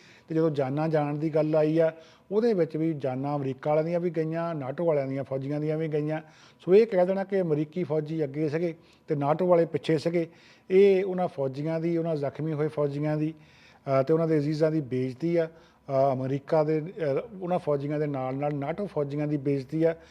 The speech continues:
ਸੋ ਇਸ ਕਰਕੇ ਯੂਨਾਈਟਿਡ ਕਿੰਗਡਮ ਦੇ ਲੋਕਾਂ ਦੇ ਵਿੱਚ ਗੁੱਸਾ ਆ। ਵਲੈਤੀਏ ਕਹਿੰਦੇ ਵੀ ਇਸ ਵਾਸਤੇ ਮਾਫੀ ਮੰਗੋ। ਸੋ ਬਰਤਾਨੀਆ ਦੇ ਪ੍ਰਧਾਨ ਮੰਤਰੀ ਟਰੰਪ ਨੂੰ ਇਹ ਕਹਿ ਰਹੇ ਆ ਕਿ ਇਸ ਬਦਲੇ ਮਾਫੀ ਮੰਗੀ ਜਾਵੇ,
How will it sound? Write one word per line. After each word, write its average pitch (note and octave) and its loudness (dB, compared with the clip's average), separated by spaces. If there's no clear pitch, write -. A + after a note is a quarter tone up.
ਸੋ A3 6
ਇਸ G#3+ 4
ਕਰਕੇ F#3 4
ਯੂਨਾਈਟਿਡ D#3 0
ਕਿੰਗਡਮ D#3 -2
ਦੇ D#3 2
ਲੋਕਾਂ C#3+ -2
ਦੇ C#3+ 0
ਵਿੱਚ C#3 0
ਗੁੱਸਾ C3 -2
ਆ। E3 4
ਵਲੈਤੀਏ D3+ -2
ਕਹਿੰਦੇ D3+ -2
ਵੀ D#3 -2
ਇਸ C#3+ -6
ਵਾਸਤੇ C#3 0
ਮਾਫੀ E3 4
ਮੰਗੋ। A#2 -6
ਸੋ D3+ 2
ਬਰਤਾਨੀਆ D#3 0
ਦੇ E3 0
ਪ੍ਰਧਾਨ D#3+ 0
ਮੰਤਰੀ C#3+ -6
ਟਰੰਪ D3 -4
ਨੂੰ D#3+ -2
ਇਹ F3 -2
ਕਹਿ C3+ -4
ਰਹੇ D#3+ 4
ਆ D#3+ 4
ਕਿ E3 -2
ਇਸ D3 -6
ਬਦਲੇ C#3+ 0
ਮਾਫੀ C3 -6
ਮੰਗੀ D#3 -2
ਜਾਵੇ, E3+ 2